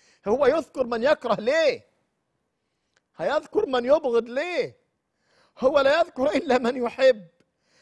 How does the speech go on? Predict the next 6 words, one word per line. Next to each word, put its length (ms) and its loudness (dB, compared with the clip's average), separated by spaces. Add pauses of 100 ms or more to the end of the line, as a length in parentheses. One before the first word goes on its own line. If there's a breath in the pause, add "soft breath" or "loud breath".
(200 soft breath)
إذا 220 2
لما 540 0
جعلك 460 0
تذكر 800 4 (360)
هو 160 -2
يحبك. 640 -8